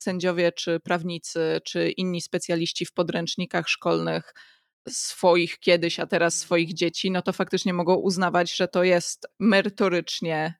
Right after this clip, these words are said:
rzetelne. Chciałabym jeszcze, jak jesteśmy też przy tych stereotypach, ale też tej świętej wojnie, tym dżihadzie, wrócić znowu do historii.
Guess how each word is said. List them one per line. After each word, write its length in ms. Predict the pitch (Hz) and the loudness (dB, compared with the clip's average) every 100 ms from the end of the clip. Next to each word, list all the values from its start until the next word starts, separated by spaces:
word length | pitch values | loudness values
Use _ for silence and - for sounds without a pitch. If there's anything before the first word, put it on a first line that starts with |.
| _ - | _ -4
rzetelne. 680 | 180 175 180 160 151 143 - _ _ _ _ _ _ _ _ _ - | 0 0 2 0 0 -4 -10 _ _ _ _ _ _ _ _ _ -2
Chciałabym 400 | - 302 320 277 | 4 4 4 4
jeszcze, 240 | 254 - | 2 2
jak 140 | 240 240 | 0 0
jesteśmy 400 | 220 247 262 233 | 0 0 0 -2
też 160 | 220 | -2
przy 140 | - 208 | -6 -6
tych 160 | 208 | -6
stereotypach, 720 | - 214 190 190 226 175 170 | -2 0 0 0 0 0 0
ale 160 | 170 180 | 0 0
też 160 | 214 - | 0 2
tej 140 | 226 | 0
świętej 460 | - 220 220 220 214 | 2 0 2 4 4
wojnie, 680 | 190 202 196 180 175 175 - | 4 4 2 0 0 0 -2
tym 200 | 185 170 | -2 0
dżihadzie, 520 | 185 - 190 202 196 | 0 2 4 4 4
wrócić 540 | 190 196 - 180 - | 2 2 -2 -6 -4
znowu 240 | 185 185 180 | -2 0 0
do 120 | 190 | -2
historii. 800 | - 175 - 175 170 220 - | -2 -2 2 4 2 -2 -8